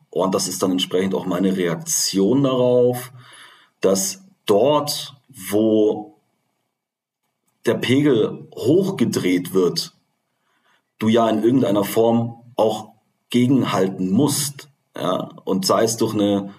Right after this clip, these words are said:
durch eine Zuspitzung von etwas oder sei es dadurch, dich sozusagen in Debatten zu stürzen. Ich find das auch, wie gesagt, nicht schlimm, wenn Journalisten Meinungen haben und ich find's auch gar nicht so schlimm, wenn sich Journalisten für bestimmte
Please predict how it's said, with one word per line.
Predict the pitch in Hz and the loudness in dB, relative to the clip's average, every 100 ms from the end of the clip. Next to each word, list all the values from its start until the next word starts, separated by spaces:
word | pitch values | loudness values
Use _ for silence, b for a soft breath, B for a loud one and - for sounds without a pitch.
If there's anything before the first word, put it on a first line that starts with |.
| B | B
durch | - - | -8 -4
eine | 98 | -4
Zuspitzung | 95 - 156 156 110 - 104 85 82 - _ _ _ _ - | -4 -2 -2 0 -2 0 0 -2 -4 -12 _ _ _ _ -10
von | - 95 | -2 0
etwas | 95 - 98 95 - B B | 0 0 0 0 -6 B B
oder | - 107 | 0 2
sei | 101 101 | 2 2
es | 101 - | 0 -2
dadurch, | 104 104 104 95 | 0 2 2 0
dich | 101 95 | -4 -4
sozusagen | - 95 98 98 95 95 | -4 -4 0 2 2 2
in | 92 90 - B B - | 0 -2 -4 B B -4
Debatten | 101 98 101 95 95 - _ | 0 0 0 -2 -4 -12 _
zu | - 107 | -6 -4
stürzen. | - 120 147 147 95 90 B B B B | 0 2 0 0 -2 -2 B B B B
Ich | - | -4
find | - 127 | 0 2
das | 127 | 2
auch, | 104 107 | 0 0
wie | |
gesagt, | 101 98 95 - | 0 0 0 -2
nicht | - | -4
schlimm, | - 120 104 | 0 2 2
wenn | 85 82 | 0 0
Journalisten | 80 92 95 - | 0 0 0 0
Meinungen | 90 127 151 104 85 | 0 2 2 2 0
haben | 73 76 | -2 -6
und | - | -10
ich | - | -6
find's | 110 98 | -4 -2
auch | 76 - | -4 -2
gar | 92 | 0
nicht | 95 | 0
so | 95 98 | 0 -2
schlimm, | - 101 | 0 2
wenn | 95 | 2
sich | 95 - | 0 0
Journalisten | 92 95 - | 0 -2 -4
für | - | -8
bestimmte | - - 95 95 85 85 | -8 -4 -4 -2 -4 -6